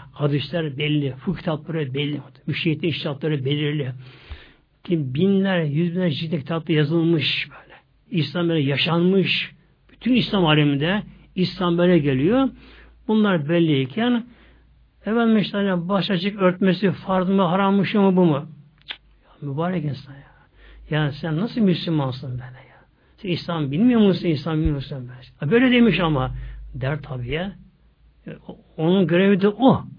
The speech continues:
Onun görevi de odur böyle ya. Şeytan da insana vesile verir. Zaten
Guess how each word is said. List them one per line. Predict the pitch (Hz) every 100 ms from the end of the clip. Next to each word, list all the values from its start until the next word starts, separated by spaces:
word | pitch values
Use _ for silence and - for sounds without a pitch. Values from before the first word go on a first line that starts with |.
| - - - -
Onun | 151 180
görevi | 196 208 269
de |
odur | 269 226 143
böyle | 127 127
ya. | 147 202 - - _ _ _ _ _ _ _ _ _ _ _ -
Şeytan | - 170 277 269
da |
insana | 214 196 170
vesile | 160 143 165 135
verir. | 147 226 - - - _ _ _ - - - - - - -
Zaten | 165 196 262 247 240